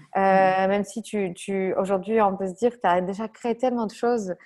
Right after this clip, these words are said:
Speaker 1: euh, qui pourraient te rassurer une bonne fois pour toutes,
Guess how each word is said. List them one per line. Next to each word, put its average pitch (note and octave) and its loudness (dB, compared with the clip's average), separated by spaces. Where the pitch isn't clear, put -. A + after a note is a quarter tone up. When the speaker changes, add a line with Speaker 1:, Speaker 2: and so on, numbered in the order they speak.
Speaker 1:
euh, F#3+ 8
qui F#3+ -4
pourraient A3 4
te A3 -2
rassurer G#3+ 0
une G3+ 0
bonne C4 4
fois C#4 2
pour B3+ 0
toutes, B3 -2